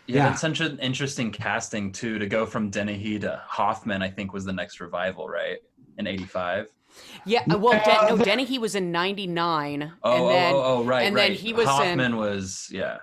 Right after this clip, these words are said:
Speaker 3: Yeah.
Speaker 2: Hoffman was,
Speaker 3: 'Cause
Speaker 2: like,
Speaker 3: that
Speaker 2: mid-,
Speaker 3: was the Tony
Speaker 2: mid-eighties.
Speaker 3: Award-winning cast, I believe, in nineteen ninety-nine.
Speaker 2: It, um, so I, I think that its claim to fame is that it has won the most Tonys for best revival of a play.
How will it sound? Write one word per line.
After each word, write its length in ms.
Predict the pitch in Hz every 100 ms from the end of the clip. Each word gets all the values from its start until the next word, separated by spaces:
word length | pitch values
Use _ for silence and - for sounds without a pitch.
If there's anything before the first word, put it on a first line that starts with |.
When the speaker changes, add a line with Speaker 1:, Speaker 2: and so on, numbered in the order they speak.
| _ _ _ _
Speaker 3:
Yeah. 180 | 196 180
Speaker 2:
Hoffman 460 | 147 185 - 196 170
was, 80 | 156
Speaker 3:
'Cause 80 | 180
Speaker 2:
like, 80 |
Speaker 3:
that 140 | 262 294
Speaker 2:
mid-, 60 |
Speaker 3:
was 120 | 285 226
the 120 | 233
Tony 240 | - 214 202
Speaker 2:
mid-eighties. 120 | 180
Speaker 3:
Award-winning 440 | 170 160 165 160 147
cast, 440 | 170 147 - -
I 60 | 151
believe, 400 | 143 165 160 175
in 160 | 170
nineteen 340 | 165 160 202 170
ninety-nine. 720 | 156 151 147 143 135 139 143 _ _ _ _ _ _ _ - -
Speaker 2:
It, 260 | 175 165 185
um, 320 | 156 139 - - - - -
so 480 | - 190 175 165 160
I, 180 | 165 160 - -
I 120 | 170
think 440 | 147 127 127 208 175
that 120 | 180
its 140 | 160
claim 300 | - 180 175 156
to 60 |
fame 380 | 139 165 156 151
is 260 | 127 143 117
that 300 | 135 131 131
it 180 | 139 135
has 520 | 139 127 - - - - - - -
won 340 | 123 139 156 151
the 60 |
most 680 | 143 135 147 139 - - -
Tonys 480 | - 151 147 147 139
for 380 | - 139 131 110 - -
best 340 | 143 139 -
revival 580 | 139 117 117 127 139 156
of 100 | 151
a 60 | 151
play. 560 | - 165 160 175 175